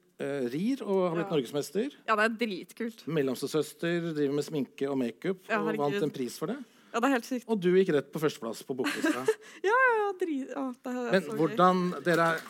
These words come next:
Speaker 2: Å, dere er søte. Takk.
Speaker 1: Men
Speaker 2: Det er veldig
Speaker 1: er dere så forskjellige som det høres ut?
Speaker 2: Eh, ja, jeg vil si at vi er g-, ganske <laughs> forskjellige, men, eh,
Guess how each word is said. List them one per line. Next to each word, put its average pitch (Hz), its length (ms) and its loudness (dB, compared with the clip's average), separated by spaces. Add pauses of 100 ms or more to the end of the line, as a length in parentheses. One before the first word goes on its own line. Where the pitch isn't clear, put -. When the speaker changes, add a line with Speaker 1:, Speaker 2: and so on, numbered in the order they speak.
Speaker 2:
Å, 262 400 10
dere 269 140 8
er 302 100 4
søte. 208 300 2 (240)
Takk. 240 180 0 (2750)
Speaker 1:
Men 196 120 8
Speaker 2:
Det 208 80 0
er 247 60 -2
veldig 151 200 8
Speaker 1:
er 143 200 12
dere 180 220 8
så 165 160 8
forskjellige 151 340 6
som 160 120 0
det 156 100 4
høres 131 180 4
ut? 247 200 -4 (340)
Speaker 2:
Eh, 294 400 0 (180)
ja, 370 200 10
jeg 262 100 0
vil 494 140 0
si 220 100 0
at 185 100 -4
vi 190 80 -2
er 180 300 0 (160)
g-, 226 220 -2
ganske 294 320 6 (100)
<laughs> 302 140 0
forskjellige, 233 520 0
men, 247 300 -2
eh, 226 640 -2